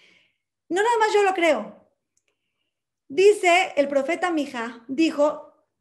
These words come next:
"¿Qué quiere Hashem de ti?". O sea, el profeta quiere decir que Hashem le mandó las palabras. "¿Qué quiere Hashem de ti?". Hashem quiere tres cosas.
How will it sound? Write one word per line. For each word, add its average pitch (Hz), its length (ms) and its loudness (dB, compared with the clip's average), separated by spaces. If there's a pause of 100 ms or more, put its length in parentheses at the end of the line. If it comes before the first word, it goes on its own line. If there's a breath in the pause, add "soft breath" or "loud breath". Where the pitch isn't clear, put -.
(580)
"¿Qué 392 260 -2
quiere 349 220 -2
Hashem 294 280 -2
de 285 120 2
ti?". 294 160 -6
O 220 80 -4
sea, 226 80 -12
el 220 80 -10
profeta 311 340 0
quiere 311 160 -2
decir 285 220 -6
que 320 60 0
Hashem 277 280 0
le 277 140 0
mandó 240 240 -6
las 254 120 -8
palabras. 262 360 -4
"¿Qué 392 240 -4
quiere 392 220 0
Hashem 262 360 -4
de 226 140 -8
ti?". 330 320 -8
Hashem 277 340 -4
quiere 285 240 -2
tres 240 320 -8
cosas. - 460 -20